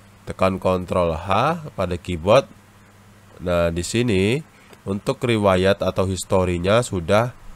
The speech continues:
terhapus yang sebelumnya, yaitu YouTube serta Dewan Game ya, yang tanggal sepuluh Februari dua ribu dua puluh empat. Tinggal yang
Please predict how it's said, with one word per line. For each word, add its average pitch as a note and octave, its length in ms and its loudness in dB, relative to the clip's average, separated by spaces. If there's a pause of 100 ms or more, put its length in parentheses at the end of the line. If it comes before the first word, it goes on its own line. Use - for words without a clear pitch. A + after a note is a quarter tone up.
(300)
terhapus G#2 640 0
yang F2+ 240 0
sebelumnya, F2+ 640 -2
yaitu F2+ 560 -4
YouTube F2+ 480 -4
serta - 320 -2
Dewan E2+ 320 -2
Game F2+ 240 -2
ya, F#2 160 -2 (640)
yang F2+ 160 -2
tanggal F2 320 -2
sepuluh F2 400 -2
Februari F2 800 0 (720)
dua F2+ 160 0
ribu F2 240 0
dua E2 240 -2
puluh D#2+ 80 -12
empat. F2+ 160 -2 (800)
Tinggal G2 640 2 (480)
yang G#2+ 480 -2